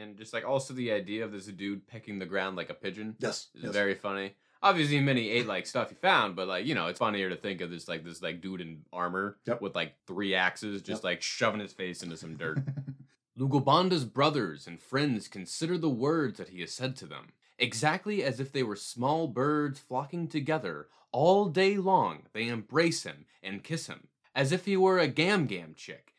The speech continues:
Speaker 1: sitting in its nest. They feed him and give him drink. They drive away sickness from holy Lugalbanda. Then the men of Unug followed them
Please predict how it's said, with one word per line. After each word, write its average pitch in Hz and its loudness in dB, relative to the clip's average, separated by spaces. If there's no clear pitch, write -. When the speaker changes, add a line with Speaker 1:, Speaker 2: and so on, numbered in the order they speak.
Speaker 1:
sitting 175 -2
in 170 -2
its 160 -4
nest. - -4
They 117 0
feed 175 0
him 90 -12
and 101 -6
give 110 -4
him 113 0
drink. 104 -6
They 151 4
drive 151 2
away 180 4
sickness - -6
from 82 -14
holy 160 -2
Lugalbanda. 131 2
Then 180 6
the 214 8
men 233 6
of 165 -2
Unug 175 4
followed 156 2
them 76 -10